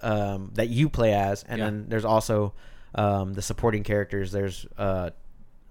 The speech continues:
Speaker 1: I think most of the sirens are female, so three
Speaker 2: It would make sense. So put sirens
Speaker 1: So,
Speaker 2: <laughs> usually
Speaker 1: like,
Speaker 2: are.
Speaker 1: four, four. Well, yeah, I'm just saying,
Speaker 2: <laughs>
Speaker 1: like, they're usually lead characters, and the lead villain in this game is also a siren.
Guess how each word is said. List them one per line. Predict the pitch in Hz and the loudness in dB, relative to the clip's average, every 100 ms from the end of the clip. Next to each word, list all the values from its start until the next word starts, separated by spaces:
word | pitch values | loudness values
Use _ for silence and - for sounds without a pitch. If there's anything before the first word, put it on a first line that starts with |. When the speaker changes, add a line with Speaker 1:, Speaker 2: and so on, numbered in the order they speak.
| - - | -20 -12
Speaker 1:
I | 104 | -6
think | 135 | -4
most | 127 135 | -2 -4
of | 135 | -4
the | 107 | -2
sirens | 117 113 107 | 2 2 0
are | 95 | -2
female, | - 117 101 87 | -4 -2 -2 -2
so | - 101 - - | -2 -4 -2 0
three | 131 160 165 | 4 4 4
Speaker 2:
It | 160 | 4
would | 175 160 | 4 4
make | 151 160 | 2 0
sense. | 139 170 - | 0 -2 -4
So | - 135 | -6 -4
put | - - | -4 -4
sirens | - 120 - - | 0 2 8 10
Speaker 1:
So, | 117 131 | 10 10
Speaker 2:
<laughs> | |
usually | 123 123 | 10 10
Speaker 1:
like, | 117 - | 10 8
Speaker 2:
are. | 131 | 4
Speaker 1:
four, | 147 160 165 165 - - | 8 10 10 6 0 -10
four. | - - 147 160 151 147 - - | -14 0 4 6 6 4 0 -4
Well, | - 151 | 4 6
yeah, | 147 170 139 110 110 | 8 10 10 8 2
I'm | 131 135 120 | 0 2 0
just | 123 | 2
saying, | 151 135 117 - - - | 4 4 2 -2 -4 -2
Speaker 2:
<laughs> | 143 - 120 | -4 -6 2
Speaker 1:
like, | 127 113 | 2 4
they're | 127 143 | 6 6
usually | 151 139 135 | 6 2 0
lead | 120 127 110 | 2 0 2
characters, | 123 120 117 107 101 | 2 4 2 -2 -2
and | 95 117 | 0 2
the | 113 | 2
lead | 104 127 127 104 | 4 2 2 4
villain | 123 120 107 | 4 4 0
in | 101 | -2
this | 113 117 | -2 -2
game | 113 104 101 101 | -2 0 -2 -4
is | 101 101 | -4 0
also | 101 - 95 | 0 -2 -4
a | |
siren. | 90 95 92 90 95 | -4 -2 0 -2 -6